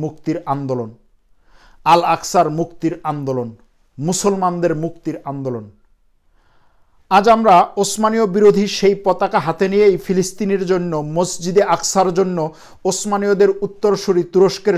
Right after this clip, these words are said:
সহযোগিতা চাই জোর গলায়। এমনকি তুরস্ক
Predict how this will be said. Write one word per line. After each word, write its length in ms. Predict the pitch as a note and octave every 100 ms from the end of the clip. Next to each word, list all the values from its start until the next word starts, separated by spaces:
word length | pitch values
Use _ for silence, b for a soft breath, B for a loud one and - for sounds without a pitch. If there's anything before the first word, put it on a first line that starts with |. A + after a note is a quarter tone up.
| -
সহযোগিতা 540 | F3 F3+ F3 F3+ F3+
চাই 260 | E3+ F3+ D#3+ C3 A2+
জোর 320 | E3+ F3 E3
গলায়। 360 | C#3+ C#3+ B2+ G#2+ - _ _ _ _ _ _ _ _ _ _ _ _ _ _ _ _ - _ - - - _ _ _ -
এমনকি 380 | C#3+ F3+ F#3 E3+ A2+ b b b -
তুরস্ক 400 | E3+ F3+ - -